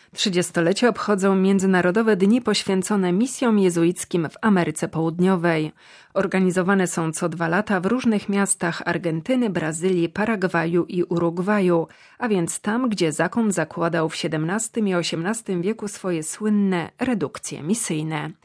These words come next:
Inicjatywa ma charakter naukowy i do udziału w niej zapraszani są historycy, archiwiści, antropolodzy,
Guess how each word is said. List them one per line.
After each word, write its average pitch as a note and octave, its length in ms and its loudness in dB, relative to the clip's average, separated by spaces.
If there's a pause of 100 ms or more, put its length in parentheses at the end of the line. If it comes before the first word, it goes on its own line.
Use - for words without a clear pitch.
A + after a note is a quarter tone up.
(320)
Inicjatywa F3 600 0
ma D#3+ 120 0
charakter E3+ 460 -2
naukowy E3+ 600 0
i G#3+ 80 0
do F3 140 2
udziału G3 420 2
w F#3 100 -2
niej G#3+ 220 2
zapraszani F#3+ 640 0
są D#3+ 260 -4
historycy, G3+ 720 -4
archiwiści, D3+ 720 -4
antropolodzy, F3 920 0